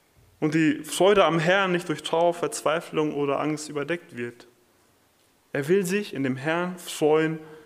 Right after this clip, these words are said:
und er über den Gott seines Heils frohlocken.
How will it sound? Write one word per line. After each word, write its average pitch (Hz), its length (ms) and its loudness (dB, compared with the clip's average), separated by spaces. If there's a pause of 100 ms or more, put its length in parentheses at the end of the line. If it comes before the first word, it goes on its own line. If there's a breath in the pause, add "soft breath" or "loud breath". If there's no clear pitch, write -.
(280 loud breath)
und 151 60 2
er 160 180 6
über 160 220 2
den 143 240 4
Gott 190 260 2
seines 156 560 0
Heils 165 320 -2
frohlocken. 165 800 0